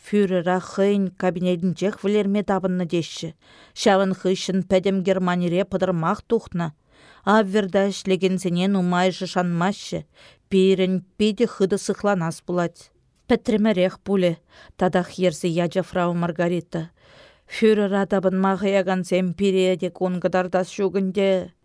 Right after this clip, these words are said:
«Анне, тепленрех шухӑшласа пӑхха, урых нимде каламарӗ ҫивӗсем. Элсыба инкӗшӗ, иккӗшӗ те ҫуйхе кӗпе вӗҫҫӗнех шыва кеме кайныччӗ. Тен тум тирыш та пырса памаллине кӑтартрӗҫ пуле».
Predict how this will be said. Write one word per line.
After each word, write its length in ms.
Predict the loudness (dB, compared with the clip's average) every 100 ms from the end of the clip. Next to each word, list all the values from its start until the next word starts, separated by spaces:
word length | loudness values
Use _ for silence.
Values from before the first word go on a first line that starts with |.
| _ _ _ _ 0
«Анне, 520 | 2 4 2 0 -4 _ _ _ _
тепленрех 580 | -2 0 2 2 2 0
шухӑшласа 600 | -4 -6 -2 -2 0 -2
пӑхха, 460 | -2 -4 -6 -8 -10 -20 -20 -2
урых 360 | 2 2 2 0
нимде 380 | 2 2 0
каламарӗ 520 | -2 0 0 0 0 -2
ҫивӗсем. 540 | -2 -2 0 -2 -4 -12 _ _ -10 0
Элсыба 600 | 0 0 -2 2 2 4 2
инкӗшӗ, 640 | 0 0 -2 0 0 0 _ _ _ _ -2
иккӗшӗ 560 | -2 -2 -2 -2 -2
те 160 | 0 0
ҫуйхе 560 | 0 0 0 2 2 2
кӗпе 300 | 0 0 0 -2
вӗҫҫӗнех 480 | -4 -2 0 0
шыва 320 | -2 0 0 2
кеме 260 | 0 0 0
кайныччӗ. 560 | 0 0 -4 -4 -6 -6 -16 -20 -20 0
Тен 280 | 2 4 0 -2
тум 220 | 0 0
тирыш 400 | 2 2 2 0 -2
та 200 | -2 0
пырса 340 | -2 0 0
памаллине 580 | 2 0 0 0 0 0
кӑтартрӗҫ 720 | -2 0 0 -2 -4 -6 -4
пуле». 400 | 2 2 2